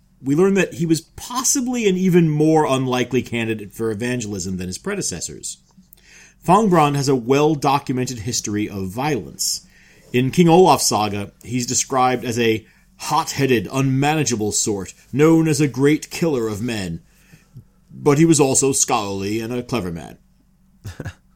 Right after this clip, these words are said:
Speaker 2: Yeah, I know a few hot-headed scholars.
Speaker 1: That's, that's a combination no one really appreciates anymore.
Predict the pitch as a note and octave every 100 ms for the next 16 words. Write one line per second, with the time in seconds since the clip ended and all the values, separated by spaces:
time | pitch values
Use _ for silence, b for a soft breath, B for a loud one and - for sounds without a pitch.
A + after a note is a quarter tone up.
0 | _ _ B B - - D3 D#3+ E3 B2
1 | F#2+ G2 G2 E2+ D#2 - E2 E2 D#2+ -
2 | - C4+ - - C#4+ G4 A3 A3+ F3 D#3+
3 | D3 C3+ B2+ B2+ A#2 A2 - G#2+ - F2
4 | D#2+ E2 E2 E2+ D#2